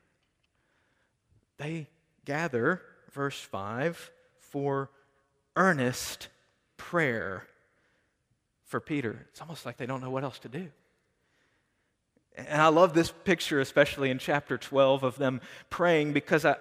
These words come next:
it's like me when I pray. Here they are gathered around, they're, they're praying, they're pleading for Peter's deliverance from prison. And Peter knocks on the door,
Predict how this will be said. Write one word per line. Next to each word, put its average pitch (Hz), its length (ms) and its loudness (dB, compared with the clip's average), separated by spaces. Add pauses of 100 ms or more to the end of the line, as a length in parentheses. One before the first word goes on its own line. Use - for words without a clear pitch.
(100)
it's 147 200 -4
like 175 240 2
me 170 360 4
when 139 220 4
I 139 180 2
pray. 123 540 -2 (220)
Here 214 160 4
they 220 100 8
are 196 160 8
gathered 180 400 4
around, 175 280 6
they're, 160 140 4 (200)
they're 196 100 12
praying, 226 640 4
they're 190 100 8
pleading 254 680 4
for 208 140 4
Peter's 233 380 4
deliverance 214 720 8
from 190 260 2
prison. 214 540 6 (400)
And 185 160 2
Peter 262 240 8
knocks 202 400 4
on 226 140 6
the 233 80 8
door, 240 440 8